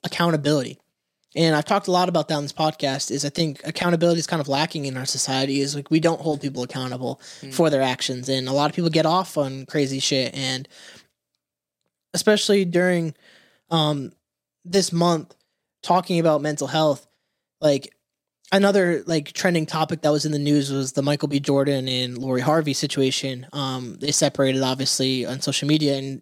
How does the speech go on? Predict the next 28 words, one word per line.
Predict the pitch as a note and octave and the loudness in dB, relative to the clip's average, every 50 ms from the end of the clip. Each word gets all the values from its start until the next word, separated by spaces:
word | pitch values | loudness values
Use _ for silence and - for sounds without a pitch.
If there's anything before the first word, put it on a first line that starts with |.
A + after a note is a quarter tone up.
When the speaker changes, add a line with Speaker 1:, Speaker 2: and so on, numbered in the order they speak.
| _ _ | _ _
Speaker 1:
he | _ - E3 D#3+ | _ 0 0 2
was | D3+ C#3 C3 D3 | 2 2 2 0
at | C3+ C3 B2+ - - _ _ | -2 -2 -4 -6 -8 _ _
the | - C3 C3 B2 C#3+ | -6 -6 -6 -6 -2
finals | - - G3 A#3+ C4 A3 E3+ - | 0 2 4 4 4 4 2 2
game. | - B2+ A#2+ A#2+ C3 - - _ - - - - - - | -2 -4 -6 -8 -10 -14 -20 _ -20 -20 -20 -20 -4 -2
I | - | 0
don't | E3 | 2
know | E3 | 2
if | D#3 C#3+ | 2 2
you | E3 D3 | 2 2
saw | - - D#3+ D3+ | 4 4 4 4
the, | D3 D3 C#3+ C#3 C3+ B2+ B2 - | 2 2 0 0 0 -2 -4 -8
the | D3+ D#3 C#3 C#3 | -8 -6 -6 -4
video | C#3 D3 D#3+ D#3 D#3+ D3 C#3 C3+ | 0 0 2 2 4 2 2 2
of | C3 - | 0 -2
him | - C3+ C3+ C3 B2+ C3 - _ _ _ _ _ _ _ | -4 -4 -4 -6 -8 -12 -14 _ _ _ _ _ _ _
where | - C#3 | -2 -2
he's | C#3 D3+ | 0 2
just | D3+ C#3+ - | 0 2 2
sitting | - F3 E3 D#3 D3 | 2 2 2 2 2
at, | C3+ C3 C3+ - - | 0 0 -2 -4 -4
sitting | - - A#3 A#3+ A#3+ A3+ | -2 0 2 2 4 4
at, | G3+ E3+ - | 2 2 0
um, | - E3 D#3+ D#3 D3+ D3+ | 0 0 0 0 0 -2
behind | C#3+ C#3 C#3 - F#3 F3+ F3 | -2 -4 -2 0 0 2 2
the | D#3+ | 2
basket, | D3+ D3 D3+ D3 - - - C#3+ C3 - _ | 2 0 0 0 -2 -4 -4 -4 -4 -6 _